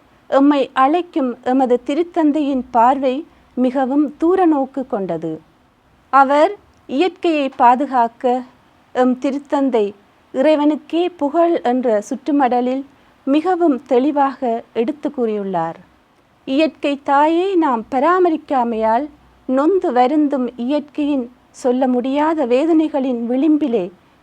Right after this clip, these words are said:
சீற்றத்திலே, விடாது பெய்யும் மழையிலே, வெள்ளத்திலே, இடப்பெயர்விலே, வறுமையிலே தான் நாம் நத்தார் தினத்தை கொண்டாடும் சூழமைவில் வாழுகின்றோம். எனவே காலத்தின் அறிகுறி கண்டு,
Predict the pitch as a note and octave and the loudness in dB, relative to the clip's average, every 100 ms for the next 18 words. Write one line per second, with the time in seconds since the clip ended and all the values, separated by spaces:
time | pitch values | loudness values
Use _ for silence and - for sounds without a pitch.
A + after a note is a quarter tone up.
0 | - D#4+ D#4+ D#4+ E4+ - A3+ A3+ F#3+ _ | -6 -2 -2 -2 -6 -4 -2 -2 -4 _
1 | _ - B3 C4+ D#4 E4 E4+ C#4+ B3+ C4+ | _ -4 0 2 2 0 -2 -2 -2 -4
2 | A3 A3 A#3+ D4 C#4+ B3 G3 F#3 _ _ | -4 -4 -2 -2 -2 -2 -4 -8 _ _
3 | _ - A#3+ E4 F4 F4 C4+ A#3 G#3 G3+ | _ -2 2 2 2 -2 -2 -2 -4 -8
4 | _ _ - B3+ C#4+ C#4+ C#4+ C4+ D#4 D#4 | _ _ -6 0 0 0 -4 -2 -2 -2
5 | B3+ B3+ G3+ - _ _ - B3 D4+ G#4 | -2 -4 -4 -10 _ _ 0 0 2 0
6 | G4+ F4+ D4+ D4 C#4+ C4+ C4 - _ A#3+ | 0 0 -2 -2 -2 -4 -6 -12 _ -4
7 | B3 A#3 - A3+ A3+ - E4 D#4+ D#4 B3 | -2 -2 -8 -8 -8 -4 -2 -2 -2 -6
8 | A#3 - A3+ A#3 B3 B3 A#3+ G#3 G#3 - | -6 -6 -6 -4 -4 0 0 0 -10 -8
9 | C4+ C4+ C4 B3+ B3+ C4+ C4+ _ _ G3+ | -6 -2 -2 -2 -4 -8 -10 _ _ -2
10 | A3+ B3 B3 G#3+ F#3+ F3+ F3 F#3 _ _ | -2 -2 -4 -8 -8 -8 -10 -14 _ _
11 | _ _ _ A3+ A3+ A3+ A#3+ D4 - _ | _ _ _ -4 -2 0 -2 -2 -10 _
12 | _ - C#4 D#4 F4 - E4+ C#4+ A#3 B3 | _ -2 2 4 2 2 2 2 2 0
13 | D#4 D4+ C#4 C4 A3+ A3 A3+ C#4 | 0 -2 -4 -4 -6 -2 -4 -4